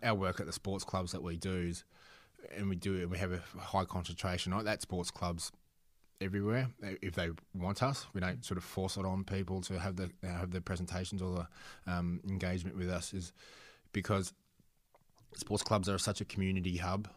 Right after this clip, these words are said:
and so many people are connected to sports clubs of any sort. It doesn't have to be football, soccer, basketball,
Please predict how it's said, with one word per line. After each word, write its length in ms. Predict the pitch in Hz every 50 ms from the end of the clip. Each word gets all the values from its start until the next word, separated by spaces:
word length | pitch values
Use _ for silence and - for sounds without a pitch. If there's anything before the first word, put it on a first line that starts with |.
| - - - - - _ -
and 220 | 90 90 92 92
so 160 | - - 98 98
many 180 | 101 95 95
people 320 | 87 - - 92 87 98 90
are 40 |
connected 480 | 87 - - 90 90 90 - - 85 -
to 120 | - -
sports 340 | 87 - - 95 95 87 -
clubs 360 | - - 98 95 87 85 82 - -
of 160 | 90 87 - - - 98
any 140 | 95 92
sort. 260 | - - 87 76 - - - - - - - -
It 40 | 90
doesn't 200 | 90 85 90 87
have 100 | 87 85
to 60 | -
be 100 | - 87
football, 380 | 80 - 95 90 - 95 92 90
soccer, 360 | - - - 90 - - 95
basketball, 600 | 85 - 90 90 90 - - - 87 87 87 85